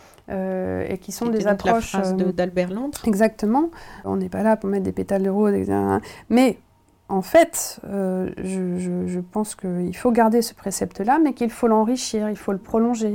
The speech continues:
Speaker 1: Il faut aujourd'hui, euh, parler aussi de celles et ceux qui pensent la plaie avec un A, c'est-à-dire
Speaker 2: Mm.
Speaker 1: qui, qui la soignent,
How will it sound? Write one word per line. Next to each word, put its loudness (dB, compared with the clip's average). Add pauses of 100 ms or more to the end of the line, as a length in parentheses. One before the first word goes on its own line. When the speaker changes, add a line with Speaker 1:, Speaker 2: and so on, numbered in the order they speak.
(140)
Speaker 1:
Il -6
faut 2
aujourd'hui, 0 (560)
euh, -4 (120)
parler 2
aussi -2
de 0
celles -2
et -2
ceux -2
qui -10
pensent 0
la 4
plaie -4
avec -4
un -6
A, 2
c'est-à-dire -4
Speaker 2:
Mm. -10
Speaker 1:
qui, -6
qui -10
la -6
soignent, 4